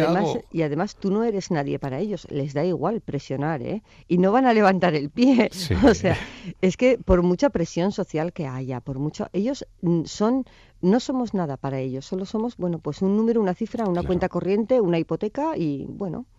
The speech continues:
Speaker 1: y nuestro dinero.
Speaker 2: La dualidad está muy presente en este trabajo, porque en el
Speaker 1: Sí.
Speaker 2: fondo todos somos muy duales.
Speaker 1: Sí, hombre, sí. Eh, tú,
Speaker 2: Irene,
Speaker 1: yo,
Speaker 2: por
Speaker 1: todos.
Speaker 2: ejemplo.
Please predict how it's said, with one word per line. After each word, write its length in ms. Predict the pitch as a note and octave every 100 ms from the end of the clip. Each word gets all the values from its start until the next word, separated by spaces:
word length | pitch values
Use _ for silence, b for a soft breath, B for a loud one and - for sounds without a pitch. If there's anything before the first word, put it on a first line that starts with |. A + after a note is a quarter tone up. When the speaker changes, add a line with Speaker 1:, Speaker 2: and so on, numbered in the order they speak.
| _
Speaker 1:
y 120 | F#3
nuestro 240 | F3 - E3
dinero. 480 | D3 D#3+ C3 D#3 - -
Speaker 2:
La 360 | G#2 F#2+ F#2+
dualidad 580 | G#2 A2+ G2+ G2+ G#2 G#2+
está 200 | B2 A#2+
muy 140 | G2+ F#2
presente 360 | F2 F#2+ F2
en 80 | D#2+
este 180 | - E2+
trabajo, 380 | D#2+ F#2 G2 G2+
porque 240 | G#2 A2+
en 80 | G#2+
el 120 | G#2
Speaker 1:
Sí. 40 |
Speaker 2:
fondo 220 | D3 C#3 C3+
todos 320 | C#3 G#2 F2
somos 260 | E2+ D#2
muy 160 | D2+ C#2+
duales. 500 | C2 C2 - - -
Speaker 1:
Sí, 420 | - - C#3+ C#3 C#3
hombre, 300 | C3+ C3 A2
sí. 280 | - G#2 G#2+ - C#3
Eh, 240 | C3 C3+
tú, 140 | - C3+
Speaker 2:
Irene, 220 | D#3 D3
Speaker 1:
yo, 160 | D3+
Speaker 2:
por 160 | C#3+ D3+
Speaker 1:
todos. 180 | D3 C3+
Speaker 2:
ejemplo. 320 | F#2 G#2